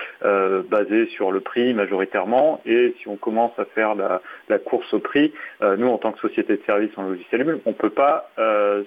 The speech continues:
se permettre, euh, de, on va, ok, on va pouvoir faire le développement qui est demandé, mais par contre, on pourra jamais financer la documentation, on pourra jamais financer l'infrastructure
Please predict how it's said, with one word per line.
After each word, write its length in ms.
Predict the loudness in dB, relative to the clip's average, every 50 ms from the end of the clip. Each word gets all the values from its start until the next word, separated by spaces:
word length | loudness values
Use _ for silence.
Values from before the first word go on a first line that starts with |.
| -6 -10
se 60 | -10
permettre, 640 | -6 -2 -2 -2 0 0 0 -2 -2 -6 -10 -4 0
euh, 260 | 0 2 2 0 -2
de, 240 | -4 -6 -6 -6 -6 -4
on 60 | -2
va, 180 | 0 0 0 0
ok, 340 | -2 -4 0 0 0 2 2 2
on 60 | 2
va 100 | 2 0
pouvoir 240 | 0 0 -2 -2 0
faire 160 | 2 0 2
le 100 | 2 2
développement 400 | 0 0 0 0 -4 -2 -4 -6
qui 140 | -4 -4 -4
est 20 |
demandé, 320 | -2 0 0 2 2 2 2
mais 140 | 0 -2
par 140 | -2 -2 -4
contre, 260 | -2 -4 -4 -4 -6
on 20 | -16
pourra 240 | -10 -2 -2 -2 0
jamais 240 | 0 -2 -2 -2 -2
financer 360 | -4 -6 -8 -8 -6 -2 -2
la 60 | -2 0
documentation, 580 | -2 -4 -4 -4 -4 0 0 -2 -2 -4 -8
on 40 | -8
pourra 260 | -4 0 0 0 0
jamais 420 | 0 -2 -4 -4 -4 -4 -2 -2 -2
financer 460 | -2 -4 -4 -4 -4 -4 0 0 0
l'infrastructure 720 | 0 0 -2 -4 -6 -6 -4 -8 -8 -6 0 0 0 0